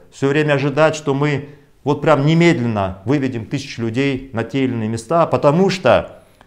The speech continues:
в этой массе, прогулочной массе будут находиться наши активисты,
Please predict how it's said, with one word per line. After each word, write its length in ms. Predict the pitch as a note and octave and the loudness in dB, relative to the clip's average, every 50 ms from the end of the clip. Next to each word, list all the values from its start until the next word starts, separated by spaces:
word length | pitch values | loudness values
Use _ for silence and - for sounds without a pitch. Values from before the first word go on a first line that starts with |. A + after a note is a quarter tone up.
| _ _ | _ _
в 100 | G2 G#2+ | 0 2
этой 260 | D3+ D#3 D#3 C#3+ C3+ | 2 2 2 2 0
массе, 500 | A#2+ A#2 C3 D3+ D#3+ D3 D3+ - - A2 | 0 2 4 4 4 4 2 -2 -8 -8
прогулочной 640 | F#2 - A2+ A#2 A#2 C#3 C3+ B2+ A#2 B2+ - G#2+ G#2+ | -4 -2 -2 0 0 -2 -2 -2 -4 -4 -6 -8 -6
массе 380 | A#2 C#3 D#3 D3+ D#3 - B2 | -2 -2 -2 -2 -2 -4 -4
будут 260 | G#2+ A#2 C#3 B2+ B2+ A#2 | -2 -2 -2 -2 -2 -2
находиться 500 | A2+ G#2+ G#2 A2+ A2+ C3+ C3+ C3 - A2 | -2 -2 -2 -2 -2 -2 -4 -4 -4 -4
наши 380 | A2+ B2+ C#3 C#3+ C#3 - B2 | -2 0 0 -2 -2 -2 -2
активисты, 760 | A2 A2+ - G#2+ G#2+ G#2+ A2+ A2 G#2 - - G2+ F#2+ F2+ F#2 | -4 -4 -4 -4 -4 -2 -2 -4 -4 -4 -4 -4 -4 -4 -6